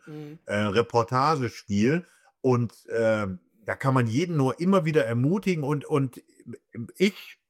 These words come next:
Speaker 2: für mich habe entdeckt, äh, seit ich praktisch in den Journalismus auch reingegangen bin, lesen, lesen,
Speaker 1: Mhm.
Speaker 2: lesen. Egal, was man liest, aber man muss breitflächig lesen,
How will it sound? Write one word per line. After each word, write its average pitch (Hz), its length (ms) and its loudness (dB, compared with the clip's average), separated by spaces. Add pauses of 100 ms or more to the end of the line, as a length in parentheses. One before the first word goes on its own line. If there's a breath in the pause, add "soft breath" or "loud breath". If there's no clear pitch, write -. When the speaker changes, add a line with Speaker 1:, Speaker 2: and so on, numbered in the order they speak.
(120)
Speaker 2:
für 143 160 4
mich - 460 0 (180)
habe 147 560 0 (220)
entdeckt, 123 640 -2 (520)
äh, 120 520 4
seit 131 300 0
ich 143 160 -6
praktisch - 460 -4
in 143 240 -4
den 139 140 0
Journalismus 135 580 0
auch 113 180 -2
reingegangen 104 580 -2
bin, 85 120 -6 (300)
lesen, 151 800 0
lesen, 127 580 2
Speaker 1:
Mhm. 123 240 -6
Speaker 2:
lesen. 98 480 0 (360 soft breath)
Egal, 143 320 2
was 208 200 0
man 165 240 0
liest, 170 480 -4
aber 139 520 2 (320 soft breath)
man 127 220 2
muss 151 220 0
breitflächig 156 840 -2
lesen, 151 640 0